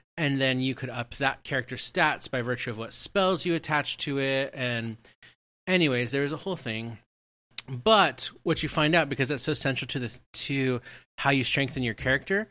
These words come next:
towards the end of the game, you find out your character, well, you always kinda knew you were an orphan,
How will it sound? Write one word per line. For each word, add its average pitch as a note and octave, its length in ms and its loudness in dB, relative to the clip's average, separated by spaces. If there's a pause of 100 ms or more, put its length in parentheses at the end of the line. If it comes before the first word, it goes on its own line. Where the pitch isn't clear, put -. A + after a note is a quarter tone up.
(680)
towards E3+ 260 2
the D3 140 -2
end C#3+ 160 0
of C#3+ 80 0
the C#3 100 0
game, D#3+ 520 2
you C#3 180 2
find C3 420 -2
out A#2 280 2 (140)
your F3 200 4
character, C#3+ 500 2
well, C#3 100 4
you D#3+ 140 4
always E3 220 6
kinda C3+ 180 0
knew A#2+ 100 0
you A#2+ 140 0
were A2+ 60 0
an A2+ 80 -2
orphan, A#2+ 420 -6